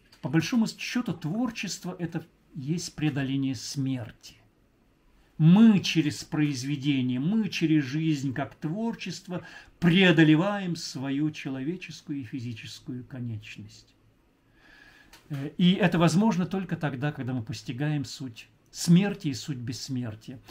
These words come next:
И, и другой, м, третий, ну, такой фундаментальный враг любого творца — это безумие.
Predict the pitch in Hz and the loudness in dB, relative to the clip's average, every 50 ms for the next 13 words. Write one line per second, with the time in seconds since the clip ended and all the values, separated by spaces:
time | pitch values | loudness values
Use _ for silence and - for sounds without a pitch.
0 | - - - _ - 160 151 160 - - 175 175 175 170 165 143 151 165 170 170 | -20 -20 -12 _ 0 2 2 2 2 2 2 4 4 4 4 2 2 2 2 2
1 | 214 226 220 196 - - - 160 143 139 135 131 127 117 110 - _ _ - _ | 2 0 0 -2 -4 -4 -2 0 0 0 0 -2 -4 -4 -6 -10 _ _ -10 _
2 | - 180 196 202 190 180 175 156 143 135 127 107 - - _ _ _ _ _ _ | 0 2 2 2 2 2 2 0 0 0 -2 -4 -8 -10 _ _ _ _ _ _
3 | - - 131 123 110 - 147 - - 143 127 - - 180 190 180 151 165 185 185 | -12 -10 -10 -10 -8 -8 -8 -4 -4 -4 -4 0 2 4 6 6 8 8 6 6
4 | 185 180 - - 190 175 165 156 151 139 135 127 147 147 143 - - 143 127 123 | 6 4 4 2 4 4 4 4 4 4 2 0 0 0 -2 -2 -4 -6 -4 -4
5 | 143 135 127 110 - 131 131 117 - - 156 147 120 - 120 101 127 117 104 104 | -4 -4 -6 -6 -6 -8 -8 -8 -8 -8 -8 -8 -8 -8 -12 -10 -10 -10 -10 -8
6 | 120 107 104 98 104 107 92 80 | -8 -8 -8 -10 -10 -12 -16 -18